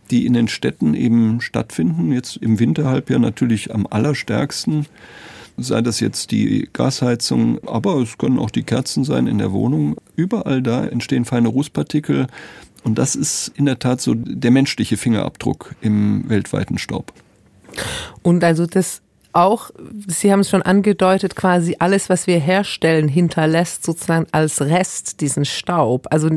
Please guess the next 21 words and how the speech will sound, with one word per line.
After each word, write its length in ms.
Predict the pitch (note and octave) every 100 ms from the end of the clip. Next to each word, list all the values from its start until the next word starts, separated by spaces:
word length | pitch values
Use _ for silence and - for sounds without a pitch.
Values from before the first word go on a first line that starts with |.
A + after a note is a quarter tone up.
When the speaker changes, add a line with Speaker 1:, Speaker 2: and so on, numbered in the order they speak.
| -
Speaker 2:
es 200 | E3 -
gibt 160 | F#3+
keinen 180 | - E3+
Herstellungsprozess, 1000 | D#3 F3+ - F3+ D#3+ - - D#3+ D#3+ D#3
bei 140 | - D3
dem 260 | D3+ D3+
nicht 200 | D#3 - -
Staub 380 | - E3 F3+
erzeugt 580 | B2 C3 - A#2+ - -
wird. 260 | A#2 B2+ - - - - -
Das 160 | - C#3+
heißt, 240 | D#3 -
wir 180 | E3+ E3+ - -
können 260 | E3 E3+
uns 280 | - F3 - - - - -
letztlich, 580 | D#3 F#3+ - F#3+ - -
auch 160 | - E3+
selbst 340 | - F#3+ -
wenn 140 | G3 F3
wir 80 | E3+
versuchen, 560 | E3+ D#3 F3+ - F#3